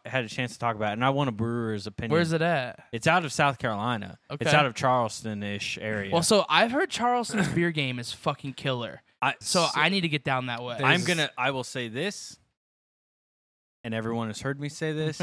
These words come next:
Speaker 2: <laughs>
Speaker 1: Edmund's Oast is the number one brewery in my mind.
Speaker 2: In
Speaker 1: They
Speaker 2: South Carolina or overall?
Speaker 1: Overall. From what I've personally had.
Speaker 2: Start looking at flights to Ch-, Charleston, if that's
Speaker 1: So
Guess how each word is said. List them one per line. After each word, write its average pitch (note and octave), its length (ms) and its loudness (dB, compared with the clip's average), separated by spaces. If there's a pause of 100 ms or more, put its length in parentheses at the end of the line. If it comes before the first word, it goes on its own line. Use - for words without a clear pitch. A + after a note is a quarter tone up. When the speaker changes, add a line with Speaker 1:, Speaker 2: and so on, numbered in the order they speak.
Speaker 2:
<laughs> - 100 -14
Speaker 1:
Edmund's C#3+ 400 0
Oast D3+ 440 0
is A2 520 -4 (240)
the A2 120 -2
number C3 340 0
one C3+ 240 0
brewery A2+ 500 -2 (200)
in A2 100 -8
my A2 160 -4
mind. G#2+ 460 -8 (1040)
Speaker 2:
In D#3 120 -4
Speaker 1:
They F3+ 60 0
Speaker 2:
South D#3 200 4
Carolina F3 300 4
or D3 160 4
overall? C#3+ 480 2
Speaker 1:
Overall. G#2+ 400 -4 (480)
From E3 180 2
what F3+ 220 4
I've D3+ 420 4
personally B2+ 1040 -2 (260)
had. A2+ 180 0
Speaker 2:
Start A#2+ 140 -6
looking C#3 160 -8
at A#2 80 -12
flights C3+ 260 -6
to C3 60 -10
Ch-, - 140 -10 (360)
Charleston, E3+ 460 0
if A#2 60 -10
that's C#3+ 180 -2
Speaker 1:
So - 60 2